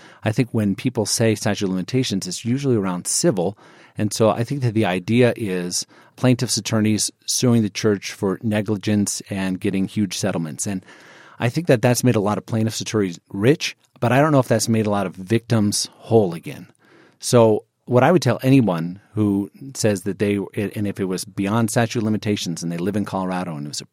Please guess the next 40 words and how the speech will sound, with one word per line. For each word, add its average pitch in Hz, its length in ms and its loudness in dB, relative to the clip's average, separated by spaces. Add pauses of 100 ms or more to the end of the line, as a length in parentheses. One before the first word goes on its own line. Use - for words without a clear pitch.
priest 110 340 -4
in 101 80 -6
Colorado 90 560 -4 (340)
who, 98 220 -4
that 82 180 -6
they 101 100 -2
have 92 120 -4
an 92 80 -2
allegation 92 500 -4
of 80 60 -8
abuse, 98 320 -6 (460)
come 175 200 2
forward, 160 320 0
let 175 200 -2
us 135 140 0
know. 123 300 2
We'll, 131 200 2
we'll 127 160 4
still 196 240 4
report 147 300 6
it 117 100 2
to 95 100 -14
the 90 80 -8
police. 135 320 -2
The - 60 -6
police - 260 -4
don't 104 200 -2
throw 107 240 2
it 87 80 0
out. 120 260 -2
They 107 100 -4
can't - 240 -4
prosecute 110 540 -2
for, 92 340 -4 (540)
you 117 120 2
know, 87 220 -4
a, 90 260 -8
a - 80 -12
criminal 107 380 0
offense, 113 480 -4